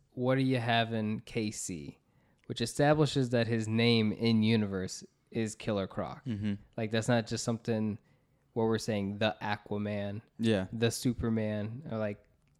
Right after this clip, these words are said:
Speaker 1: you know, something like the Streak even. It's like K C, people do call him Killer Croc. And I think that's kind of, eh,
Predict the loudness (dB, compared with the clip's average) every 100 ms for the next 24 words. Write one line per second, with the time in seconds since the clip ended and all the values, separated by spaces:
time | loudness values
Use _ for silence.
0 | -6 -4 -4 -6 -4 -2 0 -2 -4 -8
1 | -6 -2 -4 -4 -8 -6 -10 -14 _ _
2 | _ -6 -2 0 -2 -4 _ _ _ _
3 | _ _ _ 0 4 4 2 2 4 4
4 | 2 -2 -8 _ _ _ _ _ _ -2
5 | 0 2 -2 -4 -2 0 2 0 0 -2
6 | -2 -4 -4 -6 -8 -10 -16 _ _ -4
7 | 0 0 0 0 0 0 2 2 0 -6
8 | -20 _ _ _ _ _ _ _ -20 -20
9 | -20 _ _ _ _ _ _ _ _ _
10 | _ _ -16 -16